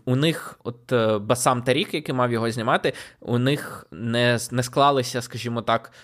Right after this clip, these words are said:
календарі через те, що декілька разів з-, зміщувався графік зйомок,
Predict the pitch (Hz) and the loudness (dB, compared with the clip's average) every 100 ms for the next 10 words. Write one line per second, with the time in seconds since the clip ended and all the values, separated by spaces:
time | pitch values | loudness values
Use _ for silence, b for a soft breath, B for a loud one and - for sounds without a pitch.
0 | B B _ - - 131 131 127 127 107 | B B _ -10 0 2 4 4 2 0
1 | 104 _ _ - 120 110 131 123 - 110 | -8 _ _ -4 -2 0 0 0 0 -2
2 | - - 143 135 127 117 127 120 123 120 | -4 -10 2 2 2 2 2 2 2 -2
3 | 101 - - - 110 - 127 143 123 123 | -4 -14 -18 -14 -8 -2 4 4 4 2
4 | 113 - 110 117 110 110 107 110 151 233 | 2 2 2 4 2 -2 -4 2 2 2
5 | 226 | -2